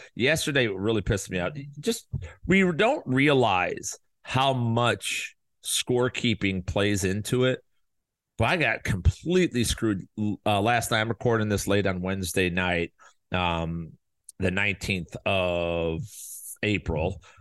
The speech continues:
Last night, in, there was a, uh, N B A game with the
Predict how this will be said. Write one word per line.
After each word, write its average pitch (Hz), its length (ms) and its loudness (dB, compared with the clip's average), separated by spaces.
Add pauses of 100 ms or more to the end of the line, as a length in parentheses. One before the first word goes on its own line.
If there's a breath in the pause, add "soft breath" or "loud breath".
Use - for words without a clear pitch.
(1300 loud breath)
Last 143 260 4
night, 139 240 4
in, 120 340 0
there 120 200 4
was 117 260 2
a, 107 400 6
uh, 92 240 2 (240)
N 120 220 0
B 117 140 4
A 110 100 2
game 104 340 0
with 101 300 0
the 92 760 0